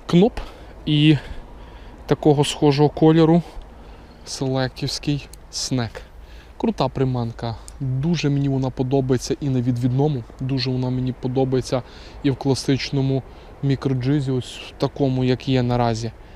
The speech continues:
Тобто, коли ти шукаєш окуня, там, судачка, там, навіть щучка,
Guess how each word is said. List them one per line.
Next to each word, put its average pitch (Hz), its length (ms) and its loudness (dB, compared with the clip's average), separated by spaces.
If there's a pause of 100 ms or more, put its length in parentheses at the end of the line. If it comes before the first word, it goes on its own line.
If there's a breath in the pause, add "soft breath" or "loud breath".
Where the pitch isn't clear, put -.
(440 loud breath)
Тобто, 123 260 -6
коли 131 280 4
ти 131 260 2 (800 loud breath)
шукаєш 127 540 -2
окуня, 143 520 2 (380 loud breath)
там, 117 200 -8
судачка, 147 640 0
там, 117 220 -6 (220)
навіть 120 220 0
щучка, - 460 -2